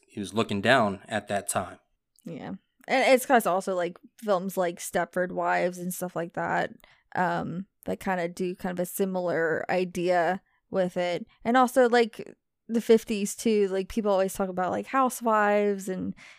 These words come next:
Speaker 2: you know, return to the greatness there. And it's like, well, they were all on drugs. <laughs> So
Speaker 1: Well, so were the sixties. But also, all the, a lot of those women are about to lose their minds.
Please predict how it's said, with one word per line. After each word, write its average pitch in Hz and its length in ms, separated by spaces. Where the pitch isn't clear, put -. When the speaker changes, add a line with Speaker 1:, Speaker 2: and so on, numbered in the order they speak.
Speaker 2:
you 226 100
know, 170 160
return 208 440
to 202 60
the 190 100
greatness 190 500
there. 190 420
And 185 100
it's 185 160
like, 226 160
well, 269 180
they 254 140
were 240 100
all 220 360
on 208 160
drugs. 208 380
<laughs> 330 320
So 254 520
Speaker 1:
Well, 107 120
so 127 140
were 107 100
the 92 60
sixties. 98 520
But 127 80
also, 170 240
all 147 160
the, 147 320
a 127 40
lot 147 180
of 143 60
those 135 140
women 139 220
are 113 40
about 110 200
to 110 60
lose 123 400
their 120 180
minds. 104 680